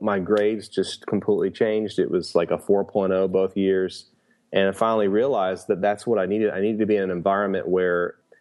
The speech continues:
it was surrounded around art. So math and English, all those things were dealing with art problems. And so it was just a, a wonderful experience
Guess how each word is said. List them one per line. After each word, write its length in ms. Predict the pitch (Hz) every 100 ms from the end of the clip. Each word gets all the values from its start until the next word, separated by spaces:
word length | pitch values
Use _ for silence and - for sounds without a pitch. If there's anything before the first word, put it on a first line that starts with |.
| _ 120
it 120 | 107
was 400 | 104 92 - -
surrounded 560 | - - 110 117 123 101
around 240 | 98 95
art. 240 | 113 107 -
So 160 | 104
math 480 | 95 101 104 104 101
and 180 | 92 -
English, 460 | 104 107 107 98 113
all 100 | 127
those 220 | 117 -
things 320 | 113 104 101
were 380 | 101 101 95 - _ -
dealing 300 | 110 127 131
with 140 | 110
art 300 | - 104 113
problems. 680 | - 117 131 90 57 - - _ _ _ -
And 180 | 113 113
so 380 | 135 123 117 -
it 160 | 120
was 300 | 123 113 -
just 300 | - 120 -
a, 100 | 92 -
a 60 | 101
wonderful 540 | 101 117 143 143 107
experience 800 | - - 113 117 113 101 -